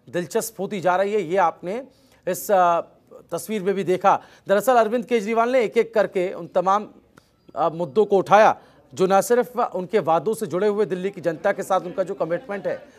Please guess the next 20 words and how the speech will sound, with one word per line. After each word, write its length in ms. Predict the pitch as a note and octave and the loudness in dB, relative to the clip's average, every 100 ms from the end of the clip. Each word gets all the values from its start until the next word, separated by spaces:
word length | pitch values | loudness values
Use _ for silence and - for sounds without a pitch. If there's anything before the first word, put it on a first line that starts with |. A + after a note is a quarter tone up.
| - | -12
उससे 220 | E3 - | -8 -4
जुड़ा 200 | G#3+ A3 | 0 2
हुआ, 120 | A3 C4 | 4 4
बल्कि 300 | G#3+ - A#3+ | 0 0 0
अरविंद 280 | G3 A#3 | 0 -2
केजरीवाल 480 | G#3 G#3 F3+ G3 E3+ | -2 -2 0 0 0
ने 320 | C3 E3 B3+ - - _ - | -2 -8 -10 -16 -20 _ -2
कांग्रेस 360 | F#3 G3+ B3+ B3+ | -2 0 -2 0
को 100 | A#3 | 2
लेकर 300 | G#3+ G#3+ F#3 | 2 2 -2
भी 160 | A3 | -4
खूब 320 | - A3 A#3+ | -4 -4 -4
खरी 220 | - G3 G3 | 2 0 2
खोटी 480 | F3 F3 G3 C#4 _ - _ | -4 -6 -10 -12 _ -20 _
यहाँ 200 | D#3+ E3+ | 0 2
पर 100 | F#3 | 2
कांग्रेस 380 | G3+ F3 D#3+ F#3 | 2 0 0 -4
को 100 | - | -4
सुनाई 300 | - A#3 G#3+ | -2 0 0
है। 240 | C3+ G2+ | -2 -10